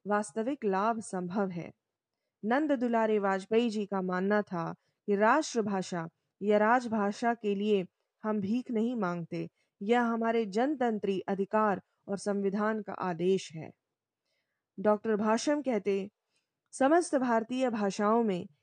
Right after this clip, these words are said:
हिंदी ही भारत की राष्ट्रभाषा बनने के लिए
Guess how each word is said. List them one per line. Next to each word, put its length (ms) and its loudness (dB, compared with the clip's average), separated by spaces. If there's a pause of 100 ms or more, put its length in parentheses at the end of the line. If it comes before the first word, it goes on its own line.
(240)
हिंदी 380 2
ही 240 4
भारत 460 0
की 120 -2
राष्ट्रभाषा 760 -2
बनने 360 -2
के 180 0
लिए 340 -4